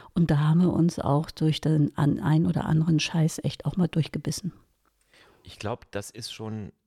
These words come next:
Speaker 2: eins der Rezepte. Wir wollen ja wirklich den, den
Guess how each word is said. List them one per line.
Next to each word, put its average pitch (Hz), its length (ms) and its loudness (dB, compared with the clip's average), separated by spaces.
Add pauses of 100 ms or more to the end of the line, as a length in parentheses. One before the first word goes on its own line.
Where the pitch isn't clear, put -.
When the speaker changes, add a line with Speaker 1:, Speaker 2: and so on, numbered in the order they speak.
(340)
Speaker 2:
eins 110 420 -10
der 95 160 -8
Rezepte. - 400 -12
Wir 85 160 -10
wollen 95 160 -6
ja 98 120 -4
wirklich 98 300 -12
den, 87 320 -8 (540)
den 82 360 -8